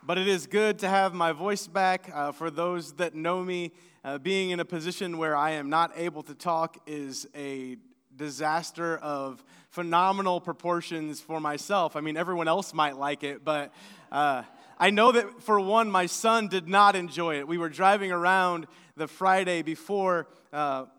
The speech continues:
last Sunday, and J J was in the truck with me,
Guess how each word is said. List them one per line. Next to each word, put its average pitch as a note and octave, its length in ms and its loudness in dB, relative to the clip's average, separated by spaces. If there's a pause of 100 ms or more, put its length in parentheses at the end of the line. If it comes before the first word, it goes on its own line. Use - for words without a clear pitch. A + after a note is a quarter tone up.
last D#3 280 -2
Sunday, E3+ 340 -2 (800)
and E3+ 420 -2
J F#3 180 0
J G3 160 0
was F#3 180 -2
in G3 120 -2
the F3 80 -4
truck F#3+ 320 -2
with F#3 180 -6
me, F3 260 -6